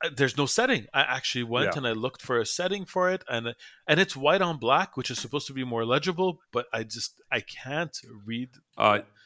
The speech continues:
Speaker 1: I've, you
Speaker 2: I'll
Speaker 1: know
Speaker 2: be
Speaker 1: how
Speaker 2: really honest. Some of the discussion I've seen about Deathloop that from an accessibility point of view, because I'm a,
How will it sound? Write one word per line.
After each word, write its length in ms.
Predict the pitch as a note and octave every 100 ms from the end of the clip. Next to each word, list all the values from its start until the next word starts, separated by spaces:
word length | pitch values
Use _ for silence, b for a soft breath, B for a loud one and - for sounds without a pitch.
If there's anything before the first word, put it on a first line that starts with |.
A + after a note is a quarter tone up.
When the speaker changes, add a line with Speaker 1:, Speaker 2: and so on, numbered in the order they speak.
| b b b -
Speaker 1:
I've, 180 | E3 F3+
you 100 | E3
Speaker 2:
I'll 100 | C3
Speaker 1:
know 40 |
Speaker 2:
be 60 | C#3
Speaker 1:
how 60 |
Speaker 2:
really 200 | C#3+ C3+
honest. 380 | B2 A#2 A2+ -
Some 180 | C3 C3+
of 100 | C#3
the 100 | D3
discussion 480 | C#3 - B2 - A#2
I've 100 | -
seen 160 | A#2+
about 260 | G#2+ G#2 F#2+
Deathloop 460 | G#2 G#2 A2+ A2+
that 340 | G#2+ G2+ - -
from 240 | - G#2+
an 80 | G#2
accessibility 600 | G#2 - G#2+ G2+ A2 A#2
point 200 | B2 B2
of 60 | A2+
view, 160 | C3
because 200 | A#2+ A2
I'm 160 | G2+
a, 120 | G2